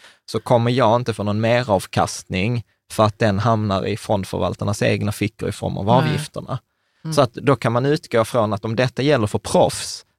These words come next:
Speaker 1: så är det ännu värre siffror för småsparare eftersom proffsen ändå genererar alfa.
Speaker 2: Mm.
Speaker 1: Eh,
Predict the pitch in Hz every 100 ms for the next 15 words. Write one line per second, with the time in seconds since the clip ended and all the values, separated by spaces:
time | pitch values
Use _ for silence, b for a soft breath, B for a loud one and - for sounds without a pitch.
0 | _ - 110 110 - 139 131 117 107 117
1 | 95 98 - 101 - - - - 110 117
2 | - - 110 123 98 107 - 113 - 127
3 | 110 - 110 110 104 98 98 95 107 87
4 | 110 98 - 107 113 - - - _ _
5 | _ 156 131 - _ _ _ _ _ -
6 | 98 92 87 90